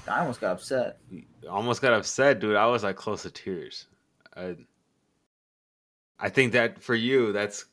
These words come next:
Speaker 2: that's about as close to tears as you're gonna get.
Speaker 1: Probably.
Speaker 2: Uh,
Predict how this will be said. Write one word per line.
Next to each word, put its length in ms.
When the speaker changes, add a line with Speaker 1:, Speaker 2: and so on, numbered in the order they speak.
Speaker 2:
that's 200
about 180
as 80
close 280
to 60
tears 260
as 80
you're 180
gonna 120
get. 320
Speaker 1:
Probably. 380
Speaker 2:
Uh, 260